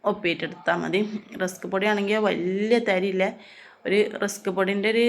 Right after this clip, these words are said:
സ്മെല്ലും ടേസ്റ്റൊന്നും ഇല്ലാത്തൊരു റസ്ക് പൊടിയാണ് ട്ടോ കിട്ടിയിരിക്കുന്നത്. നമ്മൾ അരി വറുത്ത് പൊടിച്ച അങ്ങനത്തെ റസ്ക് പൊടിയാണ് ട്ടോ. നമ്മൾ കട്ട്ലറ്റ്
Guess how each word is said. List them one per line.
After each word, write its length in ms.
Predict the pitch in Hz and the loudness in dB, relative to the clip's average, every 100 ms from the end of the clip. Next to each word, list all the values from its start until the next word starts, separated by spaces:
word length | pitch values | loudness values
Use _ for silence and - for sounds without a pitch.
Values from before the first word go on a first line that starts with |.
| 220 214 | 2 -2
സ്മെല്ലും 500 | 220 214 202 202 202 196 196 214 | -2 0 2 2 2 0 -6 -2
ടേസ്റ്റൊന്നും 480 | 202 190 - 202 196 | 0 0 -2 0 2
ഇല്ലാത്തൊരു 340 | 185 180 190 190 | 2 2 0 -2
റസ്ക് 200 | 190 - 156 | -4 -6 -6
പൊടിയാണ് 240 | 160 160 160 | -2 -2 -2
ട്ടോ 60 | 170 | -4
കിട്ടിയിരിക്കുന്നത്. 480 | 180 170 170 160 196 208 - - - | -6 -6 -4 -4 -4 -6 -14 -20 -20
നമ്മൾ 180 | - 175 180 | 0 2 4
അരി 200 | 185 185 220 | 2 2 2
വറുത്ത് 320 | 214 214 - 196 | 2 2 -6 4
പൊടിച്ച 260 | 240 - - 214 | 4 4 -4 0
അങ്ങനത്തെ 300 | 202 185 220 | 0 0 0
റസ്ക് 220 | 233 - 165 | -2 -2 -4
പൊടിയാണ് 300 | 165 165 165 165 | -2 -2 -2 -2
ട്ടോ. 60 | 165 165 - - - - | -2 -6 -20 -20 -16 -6
നമ്മൾ 180 | 180 185 202 - - | 0 2 0 -2 0
കട്ട്ലറ്റ് 400 | 190 185 175 175 | 0 2 0 -2